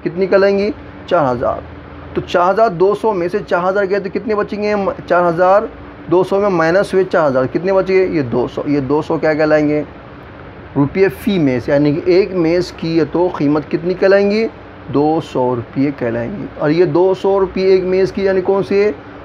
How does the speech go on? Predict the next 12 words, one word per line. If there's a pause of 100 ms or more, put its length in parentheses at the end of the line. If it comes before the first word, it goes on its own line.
(100)
जो
हमने (160)
आखिरी
जो,
अ, (960)
मतलब
चीज़
की
जो
price
है,
अ,